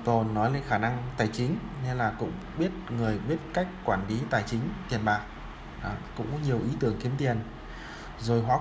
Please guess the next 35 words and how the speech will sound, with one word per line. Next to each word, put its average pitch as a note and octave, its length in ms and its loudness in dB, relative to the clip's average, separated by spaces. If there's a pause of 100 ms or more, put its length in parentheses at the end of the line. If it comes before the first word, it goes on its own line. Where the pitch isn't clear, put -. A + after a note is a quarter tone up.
Quyền B2 380 4
chiếu C3 160 0
mệnh D#3+ 220 6 (420)
người A#2+ 180 0
phụ A#2 100 -2
nữ C3 200 0
này. C3 200 0 (920)
Thì A#2+ 400 2 (120)
sao C#3+ 180 2
Hóa D3+ 140 4 (100)
Quyền B2+ 260 6
đối B2 140 4
với E3+ 80 2
người D#3 200 4
phụ B2 100 -2
nữ D#3 220 2 (320)
là B2+ 100 2
một A2 180 0
cái D3 100 -2
sao C#3+ 280 2
mà C3 180 4
nó B2+ 100 0 (100)
khiến C#3+ 240 2
cho E3+ 60 0
người C3+ 160 0
phụ A2+ 180 -2
nữ, B2+ 240 -2 (520)
ờ, G#2 420 0
nó A2 280 0 (1200)
phải G#2+ 180 4
gánh A#2+ 240 4
vác F#3+ 240 6
những D3+ 180 0
trách F#3 180 0
nhiệm E3+ 180 6